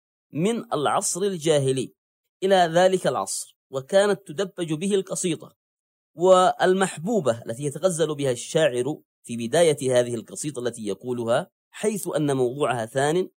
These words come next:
أو آخر، هي محبوبة افتراضية غير حقيقية. وأهم من يمثل هذا الاتجاه الشاعر ابن الدمينة، ومن ذلك قوله في بداية قصيدته التالية: "ألا يا صبا نجد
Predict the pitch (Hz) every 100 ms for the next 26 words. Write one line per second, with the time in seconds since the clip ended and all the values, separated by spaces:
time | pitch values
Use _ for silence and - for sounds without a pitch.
0 | - 78 110 147 165 - _ _ _ _
1 | - 190 165 165 226 190 170 - 165 135
2 | 160 208 110 _ _ - 247 220 185 165
3 | 143 - 156 - _ _ _ _ - 156
4 | 208 262 262 208 190 220 226 175 156 147
5 | 147 135 156 170 165 _ _ _ - -
6 | - 151 147 147 - - 185 151 127 123
7 | 131 123 98 - _ _ _ _ _ _
8 | 139 147 160 185 185 180 165 220 226 180
9 | 147 131 123 127 165 147 135 123 127 123
10 | 147 135 131 - 123 117 165 190 202 _
11 | _ _ _ _ _ 139 185 180 170 160
12 | 143 - 190 165 160 143 175 160 160 127